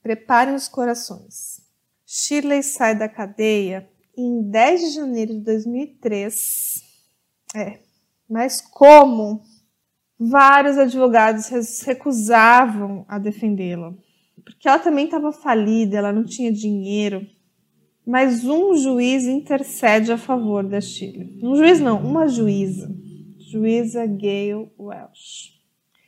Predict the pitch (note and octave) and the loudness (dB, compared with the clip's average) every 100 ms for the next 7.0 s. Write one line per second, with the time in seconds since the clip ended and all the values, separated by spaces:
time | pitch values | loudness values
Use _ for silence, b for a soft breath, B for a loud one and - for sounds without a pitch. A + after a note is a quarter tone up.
0 | _ _ _ - D4+ _ G#4 A#4 G#4 D#4+ | _ _ _ -10 -10 _ 0 2 2 2
1 | B3 A#3+ C#4 C4+ A#3 A3 D#4+ F4 F4+ F4+ | 0 0 -2 -6 -10 -10 -6 -4 -2 0
2 | F4+ G4 G#4+ - _ - D#4+ G#4 G4+ - | 0 0 -2 -8 _ -4 -2 0 -2 -4
3 | A#3+ G3+ G#3 - - B3+ A#3+ A#3+ D4+ C4+ | -4 -2 -4 -6 -6 -4 -2 -2 -4 -4
4 | D#4+ F#4+ G4+ F#4+ A#3 B3+ D4+ C#4 C#4 D4 | -4 0 0 0 -2 -4 0 0 0 -2
5 | D4 D4+ D4 F#4 F4+ F#4 E4 E4+ D#4+ F4 | -2 -2 -4 2 2 0 -10 -12 -12 -12
6 | F4 F#4+ - - D4 D#4 - - F3+ F3 | -8 -8 -10 -4 -2 -2 -6 -12 -14 -14